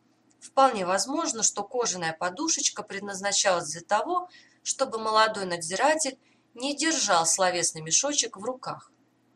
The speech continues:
А писатель сути почти не смывается с одежды. Во всяком случае, Джордж нашел это невозможным.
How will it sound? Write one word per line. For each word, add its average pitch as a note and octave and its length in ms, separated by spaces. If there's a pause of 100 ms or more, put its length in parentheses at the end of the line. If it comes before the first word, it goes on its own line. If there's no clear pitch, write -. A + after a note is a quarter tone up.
(3250)
А F#3+ 140
писатель A3 760
сути D#4 640
почти - 560
не B3+ 140
смывается F3+ 720
с - 120
одежды. D#3 560 (460)
Во F3+ 160
всяком F3 400
случае, A3+ 600
Джордж A3 560
нашел B3 520
это F#3 280
невозможным. F3+ 800